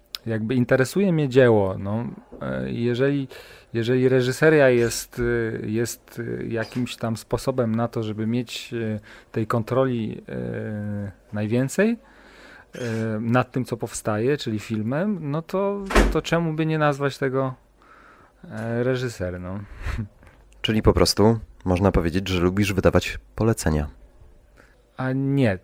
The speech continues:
Speaker 1: ta cz-, ta cze-, e, część mnie, która, która musi dowodzić, to jest, e, coś, co ja muszę w siebie niestety wpompować codziennie rano przed zdjęciami. To nie jest tak, że,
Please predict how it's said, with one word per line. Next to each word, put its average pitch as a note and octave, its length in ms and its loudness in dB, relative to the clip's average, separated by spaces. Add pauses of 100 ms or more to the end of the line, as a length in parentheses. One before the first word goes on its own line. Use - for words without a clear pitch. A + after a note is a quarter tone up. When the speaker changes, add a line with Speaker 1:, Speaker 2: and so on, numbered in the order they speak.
Speaker 1:
ta D3+ 200 2
cz-, - 240 -12 (140)
ta D3+ 160 0
cze-, D3+ 460 2
e, B2 460 -2 (420)
część D3+ 480 -2
mnie, C3 380 -2
która, A2+ 640 -2 (260)
która A#2+ 360 0
musi B2+ 320 0
dowodzić, A2+ 640 0
to A2+ 140 -2
jest, - 500 -6 (220)
e, A2 40 -4
coś, C3 400 -2
co B2 200 -4
ja A#2+ 180 0
muszę A#2 580 -2
w - 80 -12
siebie A#2 520 0
niestety A#2 520 -4
wpompować G#2+ 920 -2
codziennie G#2 840 -2
rano G#2 280 -2
przed G#2+ 240 -6
zdjęciami. G#2 600 -2
To A2 120 -6
nie A2+ 120 0
jest G#2 200 -6
tak, G#2 160 -6
że, G2 220 -6